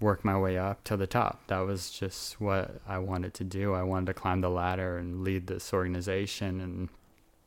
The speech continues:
so that's how I behaved. Like, I wanted to, I thought that was who I wanted to be.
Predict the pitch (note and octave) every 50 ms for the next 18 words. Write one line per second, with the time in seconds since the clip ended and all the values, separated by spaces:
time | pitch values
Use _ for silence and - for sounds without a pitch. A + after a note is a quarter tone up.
0 | _ - - - - - - - A#2 G#2+ F#2+ F#2 F#2 F2+ - - - - - -
1 | - - - - - - _ _ _ _ - G#2+ G#2 G2+ - - A#2+ A#2 A2+ G#2
2 | G2 F#2 F2 G2+ A2+ A2 F#2+ F#2 F#2 F#2 F2+ F#2 - G2+ F#2 F#2 F#2 F#2+ F#2 F2+
3 | F2+ F#2 F#2 - - - G2 F2+ G2+ G2+ G#2 G#2 - - - - G2+ F2+ - -
4 | A#2+ A2 G2+ F#2+ - G2+ F#2 G2+ G2+ G2 - - G#2+ G2+ F#2 F2+ F#2+ F#2 F2+ F2+
5 | G2 G2+ - - - - - G#2 G#2+ G#2+ -